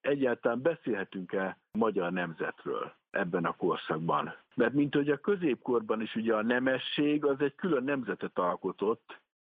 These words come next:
bár ugyanazt a nyelvet beszélte általában, mint a jobbágyság, de,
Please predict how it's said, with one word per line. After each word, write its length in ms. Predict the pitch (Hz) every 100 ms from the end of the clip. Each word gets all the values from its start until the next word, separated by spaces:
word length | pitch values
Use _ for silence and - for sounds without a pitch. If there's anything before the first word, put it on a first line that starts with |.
| -
bár 180 | 95 104
ugyanazt 480 | 113 110 101 - -
a 40 |
nyelvet 380 | 98 95 92 90
beszélte 460 | 95 - 95 87 98
általában, 540 | 95 - 92 90 92
mint 220 | 92 -
a 40 | 101
jobbágyság, 800 | 110 92 82 82 - 92 95
de, 200 | 95 95